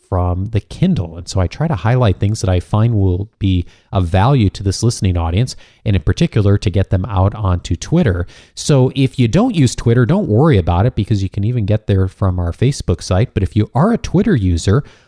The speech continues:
I encourage you to follow me on Twitter, because you might find something there of value to you as well, as I'm going through and reading books by some of the authors I'm gonna be talking with on the show here in the coming months. And my Twitter I D to follow me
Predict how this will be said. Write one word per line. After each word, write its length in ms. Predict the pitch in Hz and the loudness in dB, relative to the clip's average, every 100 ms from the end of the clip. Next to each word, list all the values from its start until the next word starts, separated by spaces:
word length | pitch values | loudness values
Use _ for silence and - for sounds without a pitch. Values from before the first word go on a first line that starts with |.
| - | -4
I 100 | 113 | 0
encourage 460 | 117 101 175 262 175 | 2 0 0 0 2
you 60 | |
to 60 | 101 | 0
follow 300 | - 131 165 | 2 0 2
me 120 | 123 | 2
on 140 | 104 90 | 0 0
Twitter, 340 | - 156 135 | -2 0 2
because 460 | 95 107 - 107 - | 0 -2 0 -2 0
you 80 | |
might 260 | 98 113 160 | -2 0 -2
find 460 | - 120 117 117 101 _ _ | -2 0 0 -2 -6 _ _
something 380 | - 123 110 98 | -4 -2 0 2
there 180 | 104 123 | 2 2
of 180 | 98 85 | 0 -2
value 420 | 92 101 104 104 | 0 0 2 0
to 200 | - 92 | -2 0
you 140 | 92 | 0
as 120 | 85 | 0
well, 280 | 90 95 120 | -2 -2 0
as 100 | 101 | 0
I'm 200 | 92 107 | -2 -2
going 240 | 101 98 95 | 0 0 0
through 240 | 110 107 | 0 -2
and 180 | 82 87 | -2 -2
reading 380 | 104 107 101 87 | 0 0 -2 -2
books 340 | 101 - - | -2 -2 -8
by 220 | - 87 | -8 -6
some 200 | 85 101 | -4 -6
of 60 | 90 | -4
the 120 | 87 | -2
authors 380 | 90 98 95 87 | -2 -2 -2 -2
I'm 140 | 90 | -4
gonna 100 | 107 | -4
be 140 | 90 92 | -4 -4
talking 400 | 95 90 98 90 | -4 -4 -6 -4
with 200 | 98 - | -2 -4
on 140 | 92 | -6
the 80 | 85 | -8
show 280 | - 92 87 | -4 -2 0
here 200 | 101 123 | 0 0
in 80 | |
the 80 | 98 | -4
coming 340 | - 104 104 87 | -4 -2 0 -2
months. 320 | 87 143 - - _ _ _ - | -2 -4 -6 -20 _ _ _ -4
And 220 | 104 95 | -2 0
my 160 | 113 226 | 0 -2
Twitter 400 | - - 220 175 | -4 -2 0 2
I 120 | 98 | 2
D 160 | 104 123 | 0 -2
to 60 | |
follow 300 | - 98 101 | 0 0 0
me 300 | 92 98 113 | 0 0 -2